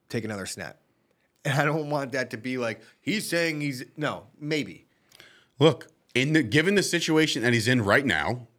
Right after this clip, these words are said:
Speaker 2: it's not that bold of a prediction. It really isn't. Because, again, concussions, nagging injuries,
Speaker 1: I did call
Speaker 2: piss
Speaker 1: Melvin
Speaker 2: poor team.
Speaker 1: Gordon to the Chiefs, by
Speaker 2: I,
Speaker 1: the way.
Speaker 2: I had that written in my open, and I breezed right by it. But anyway,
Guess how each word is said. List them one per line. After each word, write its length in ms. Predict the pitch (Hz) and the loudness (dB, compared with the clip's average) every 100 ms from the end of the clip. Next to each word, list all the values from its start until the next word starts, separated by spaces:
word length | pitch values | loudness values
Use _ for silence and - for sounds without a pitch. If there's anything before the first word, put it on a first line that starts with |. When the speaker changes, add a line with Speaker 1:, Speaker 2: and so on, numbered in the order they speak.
| _ | _
Speaker 2:
it's 240 | 101 95 - | 0 0 0
not 300 | 92 90 104 | 0 2 2
that 180 | 104 | 0
bold 220 | 90 95 113 | 2 2 2
of 80 | |
a 40 | 131 | 0
prediction. 460 | 147 160 190 - - | 0 0 -2 -6 0
It 100 | 110 | 4
really 260 | 123 127 | 6 6
isn't. 180 | 175 98 | 4 0
Because, 240 | 85 104 | -2 0
again, 240 | 98 156 - - - _ | 2 2 0 -8 -20 _
concussions, 640 | - 107 131 127 165 170 | -10 2 4 4 0 -6
nagging 380 | 92 104 107 107 | 0 2 4 4
injuries, 360 | 117 135 156 156 | 2 4 2 4
Speaker 1:
I 0 | |
did 200 | 196 165 | 4 4
call 180 | 160 143 | 2 4
Speaker 2:
piss 80 | |
Speaker 1:
Melvin 180 | 139 135 160 | 4 4 6
Speaker 2:
poor 100 | 147 | 6
team. 80 | |
Speaker 1:
Gordon 480 | 139 131 113 110 98 - _ _ _ _ - | 4 2 0 -6 -12 -18 _ _ _ _ -4
to 100 | 131 | -2
the 80 | 113 | -2
Chiefs, 320 | - 113 92 | -4 -8 -6
by 140 | - | -2
Speaker 2:
I, 40 | 120 | 0
Speaker 1:
the 280 | 110 113 | 2 4
way. 80 | 127 | 4
Speaker 2:
I 40 | 127 | 4
had 160 | 165 175 | 2 2
that 140 | 139 | 2
written 260 | 107 123 123 | 4 4 4
in 80 | |
my 120 | 98 92 | 4 4
open, 220 | 117 151 | 2 0
and 80 | 95 | -2
I 60 | |
breezed 400 | 85 107 120 117 | -4 0 2 2
right 160 | 120 120 | 0 0
by 200 | 113 76 | 0 -2
it. 100 | 76 | 2
But 120 | 110 | 2
anyway, 340 | 131 98 90 | 4 2 0